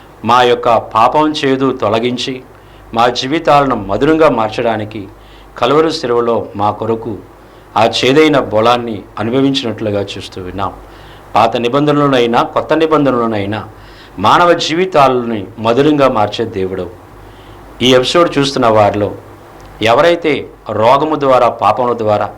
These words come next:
చేదైన అనుభవాల ద్వారా వెళ్తున్నారో, మీరు వారిని కనికరించి, వారు మీ వద్దకు వచ్చి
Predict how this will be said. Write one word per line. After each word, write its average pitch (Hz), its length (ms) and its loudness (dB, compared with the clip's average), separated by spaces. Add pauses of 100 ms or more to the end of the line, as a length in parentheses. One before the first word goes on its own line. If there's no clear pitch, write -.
(520)
చేదైన 127 440 4
అనుభవాల 127 400 2
ద్వారా 110 240 2
వెళ్తున్నారో, 110 500 -4 (640)
మీరు 113 220 2
వారిని 104 320 2
కనికరించి, 131 540 0 (960)
వారు 127 200 4 (100)
మీ 127 140 -2
వద్దకు 156 300 0
వచ్చి 113 240 -6